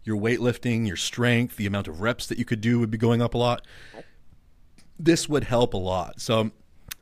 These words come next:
the magic combination, uh, for explosive gains, uh, in bodybuilding is the combination of testosterone with anabolics. So they, these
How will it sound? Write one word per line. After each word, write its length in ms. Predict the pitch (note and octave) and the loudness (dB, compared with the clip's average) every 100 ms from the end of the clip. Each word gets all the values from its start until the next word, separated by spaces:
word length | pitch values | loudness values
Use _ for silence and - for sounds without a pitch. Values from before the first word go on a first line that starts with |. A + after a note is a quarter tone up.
| - | -14
the 320 | A2 C#3+ D#3 | -2 2 4
magic 400 | C3+ D3+ A3 A#3+ | 4 2 2 -4
combination, 840 | D#3+ D#3+ C#3 A2+ A#2+ - G2+ F2+ E2+ | -4 -2 0 0 -2 -4 -8 -10 -8
uh, 320 | G#2 G2 F2+ | -4 -2 -4
for 420 | F2 - G#2 G2 F#2+ | -6 -4 -2 -2 -4
explosive 680 | - - - A#2+ - G2+ F2 | -8 -6 0 0 0 -6 -4
gains, 680 | G#2 G2+ A#2 C3+ - - - | -2 -2 -2 -4 -8 -12 -14
uh, 260 | F#2+ F2+ E2+ F2+ | -10 -8 -8 -8
in 160 | F2+ | -8
bodybuilding 760 | E2+ G#2 G#2 F#2+ F#2 E2+ E2 E2 - - - - | -4 -2 0 -2 -4 -6 -8 -12 -16 -20 -20 -8
is 300 | G#2+ G#2+ F#2+ | -2 0 0
the 80 | A2+ | -6
combination 920 | - C3 C3+ A#2 A2 B2+ C3 - A2+ | -4 0 2 0 0 0 -2 -2 -4
of 280 | G2+ F#2+ E2+ | -4 -6 -6
testosterone 1000 | - G2+ - A2 G#2 G#2 - F#2+ F2+ F2+ - | -6 -6 -4 -2 -2 -4 -6 -4 -6 -10 -10
with 560 | F#2+ G2 F#2 F2 - - | -6 -4 -4 -8 -14 -8
anabolics. 680 | F#2+ F#2 E2+ F2+ D#2 - - | -6 -6 -4 -4 -6 -10 -10
So 400 | - G#2 F2+ E2+ - - - - - - | -4 -2 -2 -4 -10 -16 -20 -20 -20 -14
they, 440 | G#2+ C3 D3+ D#3 B2 - | 0 6 6 4 0 -6
these 540 | A#2 C#3 C#3+ B2 - | -2 2 2 0 -6